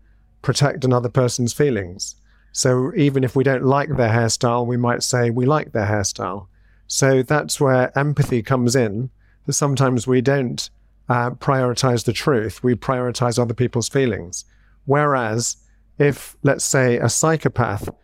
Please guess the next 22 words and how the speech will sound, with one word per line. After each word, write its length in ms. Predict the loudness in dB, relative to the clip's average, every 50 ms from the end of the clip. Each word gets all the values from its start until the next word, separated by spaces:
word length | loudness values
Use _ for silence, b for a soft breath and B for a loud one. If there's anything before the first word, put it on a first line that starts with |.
| _ _ -6
comes 320 | -2 0 2 2 0 0 0
to 120 | 2 2
your 140 | 2 2 2
door 520 | 2 0 2 2 2 0 -2 -4 -6 -8 -10 _ _ _ _ _ _ -2
and 320 | 0 2 2 2 0 -2 -6 _ _ 0
is 320 | 0 2 2 0 -2 -6 -8 _ _ _ -6
saying 460 | -4 0 0 2 2 0 0 0 -2
that 160 | -2 -2 0
they 160 | 0 2 2
are 140 | 2 2 0
the 100 | -2 -2
gas 360 | -2 -2 -2 0 -2 -2 -2
man 320 | 0 0 0 0 0 -2 -2
and 160 | -2 0 0
they're 100 | 0 0
coming 320 | 0 0 -2 0 0 0
in 280 | 0 2 2 0 0 -2 b b b b b
to 100 | 0 2
read 240 | 2 2 2 2
the 80 | 0 0
gas 320 | 2 2 0 0 0 -2
meter, 500 | 0 0 0 0 -2 -4 -4 -4 -4 -6